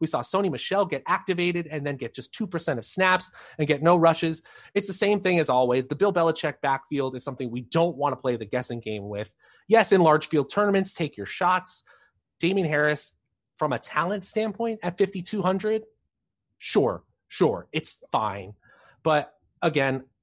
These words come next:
I would much <laughs> rather play the Chargers side of the ball and just hope that the Patriots have kept enough points on the board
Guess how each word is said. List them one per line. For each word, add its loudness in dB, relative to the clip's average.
I 2
would 2
much 0
<laughs> -
rather 0
play 2
the 0
Chargers 0
side -2
of -6
the -10
ball -4
and -6
just -6
hope 0
that -2
the -6
Patriots -4
have -8
kept -4
enough -4
points -2
on -4
the -6
board -8